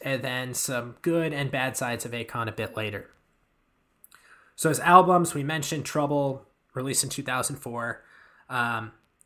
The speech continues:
in two thousand six, only a few years later, we get Convicted with a K. Amazing record.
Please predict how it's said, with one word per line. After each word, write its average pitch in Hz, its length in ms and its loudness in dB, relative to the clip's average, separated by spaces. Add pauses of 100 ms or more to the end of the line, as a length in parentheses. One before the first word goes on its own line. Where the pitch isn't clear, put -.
in - 100 -16
two 208 120 -2
thousand 170 300 0
six, 180 320 -2
only 151 180 -4
a - 20 -4
few 170 160 0
years 139 240 -2
later, 139 240 -2
we 117 140 -6
get - 340 -6
Convicted 131 640 -4
with 117 160 -10
a 113 40 -16
K. 117 460 -6 (1080)
Amazing 139 680 -2 (180)
record. 107 460 -4